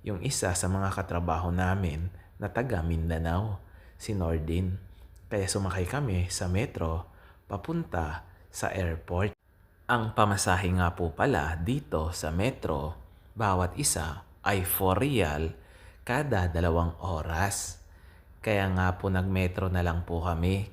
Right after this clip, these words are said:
kaysa mag-taxi. Kaya kakaiba na rin dito sa Middle East kasi nga may public transportation na rin sila. At by the way nga po pala, pabiyahe na po kami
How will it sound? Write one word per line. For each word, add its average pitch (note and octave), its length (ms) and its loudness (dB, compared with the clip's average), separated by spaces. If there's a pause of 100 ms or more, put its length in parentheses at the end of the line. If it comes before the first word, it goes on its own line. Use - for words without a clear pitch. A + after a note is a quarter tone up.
kaysa C3 600 -2 (320)
mag-taxi. G2 960 -4 (480)
Kaya G#2+ 180 -2
kakaiba F#2+ 480 0
na F#2+ 160 2
rin F2+ 160 2
dito F2 220 0
sa F2+ 180 -4
Middle E2+ 380 0
East G2+ 340 -4 (400)
kasi D#3 300 -2
nga E2+ 260 2 (160)
may F2+ 160 2
public F#2+ 560 0 (160)
transportation F2 960 0
na F2 80 2
rin E2+ 180 0
sila. F2 560 -2 (380)
At G#2+ 160 -8
by A#2+ 160 2
the B2 140 2
way B2+ 160 2
nga A#2+ 160 0
po B2 160 0
pala, F#2+ 480 2 (640)
pabiyahe G2+ 480 2
na F#2+ 160 0
po G2 160 -2
kami F#2 480 0